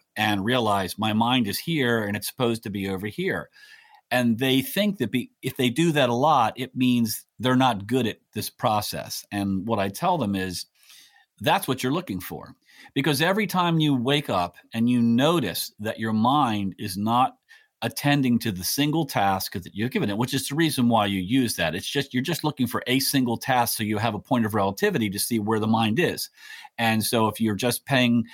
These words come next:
attention to your breath or you're just saying this phrase, then you can notice when the mind goes off.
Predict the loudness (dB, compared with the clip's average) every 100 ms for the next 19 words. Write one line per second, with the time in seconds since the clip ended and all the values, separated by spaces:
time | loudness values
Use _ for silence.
0 | -12 -10 -2 -2 -2 -2 -2 -4 -2 2
1 | 2 0 -2 -4 -4 -4 -2 -2 -2 -4
2 | -6 -2 0 0 0 0 0 0 0 0
3 | 2 2 2 2 -2 -6 -12 -20 _ _
4 | 0 2 4 2 2 0 -2 -2 -2 -2
5 | -6